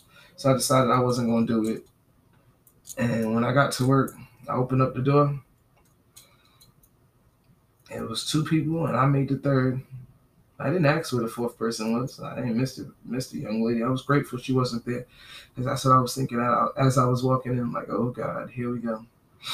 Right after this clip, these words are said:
And so they finally let her go. Mm-hmm. Let her all the way go.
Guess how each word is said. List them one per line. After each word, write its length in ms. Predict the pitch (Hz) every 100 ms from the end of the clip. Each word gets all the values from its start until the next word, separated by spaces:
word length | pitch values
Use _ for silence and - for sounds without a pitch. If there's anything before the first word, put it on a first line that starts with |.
| - - - - _ _ _ _ _
And 100 | 117
so 480 | - 135 123 113 98 - _ _ _ _ _ - _ _ _ -
they 180 | 113 127
finally 560 | - 120 127 131 135 143 - _ _ _ _ _ - 143
let 160 | 113
her 120 | 131 127
go. 320 | 139 180 143 - - - - - - _ _ - - - -
Mm-hmm. 1000 | - 127 143 170 185 233 175 220 233 -
Let 140 | 131 147
her 60 | 151
all 260 | 131 165
the 60 | 151
way 140 | 135
go. 320 | 135 135 135